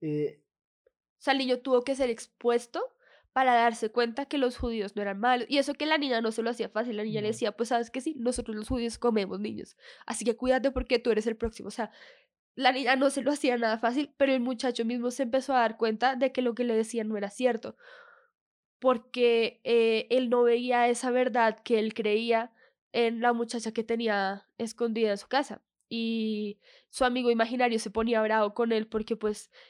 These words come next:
Speaker 2: eh, ¿cómo así que le estaba faltando a sus creencias? Pero es que le estaba siendo expuesto a la verdad.
Speaker 1: Sí. Eh, a mí, con todo el tema de la, de la percepción de lo que estamos hablando de empatizar, se me viene,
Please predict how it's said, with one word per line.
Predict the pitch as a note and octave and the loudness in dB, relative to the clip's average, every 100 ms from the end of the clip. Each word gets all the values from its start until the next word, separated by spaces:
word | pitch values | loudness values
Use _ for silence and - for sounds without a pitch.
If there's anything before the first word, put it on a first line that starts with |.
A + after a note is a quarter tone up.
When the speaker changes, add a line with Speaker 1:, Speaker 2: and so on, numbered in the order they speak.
| _ - | _ -2
Speaker 2:
eh, | A3 G#3 G#3+ | 0 0 0
¿cómo | B3 A#3 | 2 2
así | A3 A#3+ | 0 -2
que | A3+ A3+ | -2 0
le | |
estaba | A3 A#3+ A3 A3 | 0 0 -2 0
faltando | A#3 A#3 A3+ G3+ | 0 0 0 0
a | |
sus | G#3 - | -6 -4
creencias? | A3 A3+ A3 G#3 | 0 0 -2 -4
Pero | A#3+ A#3 | 2 2
es | A3+ | 2
que | A#3+ | 0
le | G#3+ | 0
estaba | G#3+ A3 G#3 | 0 2 2
siendo | G#3+ G#3+ G#3+ G#3+ - - | 0 0 0 0 -4 -12
expuesto | A#3 - - A3+ A3 G3+ | -10 -10 -2 0 0 -2
a | |
la | G#3 A3 | 0 0
verdad. | G3 A3 A#3+ F#3+ _ _ _ _ _ _ _ _ _ _ _ _ _ _ | -2 -2 -4 -6 _ _ _ _ _ _ _ _ _ _ _ _ _ _
Speaker 1:
Sí. | - C3+ A2+ A2+ _ _ _ _ _ _ _ _ _ _ - | -18 -16 -16 -20 _ _ _ _ _ _ _ _ _ _ -8
Eh, | D3+ D3+ D3 - _ _ _ _ _ _ _ _ - | -4 -2 -4 -8 _ _ _ _ _ _ _ _ -6
a | E3+ | -2
mí, | D#3+ E3 F3+ - _ _ _ _ | 0 -2 -4 -10 _ _ _ _
con | G3+ F#3 | -2 0
todo | F#3 | 0
el | F#3 | -2
tema | G3 G3 G3+ | -4 -4 -4
de | |
la, | F#3+ D3+ B2 | -2 -4 -6
de | D#3+ | -6
la | C#3+ | -8
percepción | C#3+ C#3 C#3+ C#3 D3+ D3+ | -10 -14 -14 -12 -10 -8
de | E3 | -8
lo | |
que | D#3+ | -8
estamos | D#3 D3+ | -10 -8
hablando | D#3 C#3+ | -10 -10
de | D#3 | -10
empatizar, | D3+ C#3+ C#3 - C3+ D#3+ _ _ _ _ _ | -10 -14 -16 -18 -18 -18 _ _ _ _ _
se | - | -6
me | D3+ | -4
viene, | D3 D3+ D3 D#3 E3+ | -2 -2 -2 -6 -8